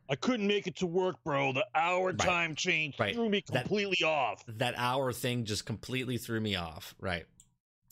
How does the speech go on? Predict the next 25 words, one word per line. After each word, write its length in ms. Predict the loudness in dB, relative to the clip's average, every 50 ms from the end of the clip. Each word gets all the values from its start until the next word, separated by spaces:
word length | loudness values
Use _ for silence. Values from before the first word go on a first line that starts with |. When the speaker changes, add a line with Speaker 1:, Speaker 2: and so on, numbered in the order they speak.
| -6 -2
Speaker 2:
So 400 | 0 2 2 2 2 0 0 -2 -8 -16 -20 -20 -20 -20 _ _ _ _ _ _ -4
that's, 420 | -2 0 0 0 0 -2 -2 -4 -6 -14 -4 -2
that's 220 | -2 0 2 2
that. 320 | 2 2 2 0 -2 -4 -6
You 100 | -6 -2
can't, 340 | 0 0 0 0 -2 -2 -2
there, 140 | -2 -2 -2 -6 -12 -14 -16 -12 -12
you 100 | -8 -2
can't 180 | 0 0 2
use 140 | 2 2 2
that 60 | 2
as 120 | 0 0 0
an 60 | 0
excuse 440 | 0 0 0 0 0 0 0 2 0
anymore. 380 | 0 0 -2 -4 -6 -8 -12 -14 -18 -20 -20 -20 _ _ _ -2
Cool 220 | 0 0 0 2
thing 240 | 0 0 0 2 2
is, 420 | 2 2 0 0 -2 -4 -6 -8 -12 _ _ _ _ _ _ _ _ _ -8 -4
we're 140 | -4 -2
gonna 160 | 0 0 0 0
have 200 | 0 0 0 0
more 300 | 0 0 2 0 0 2
daylight 420 | 2 0 2 2 2 2 2 2
at 120 | 0 0
night 320 | 0 0 0 0 -2 -4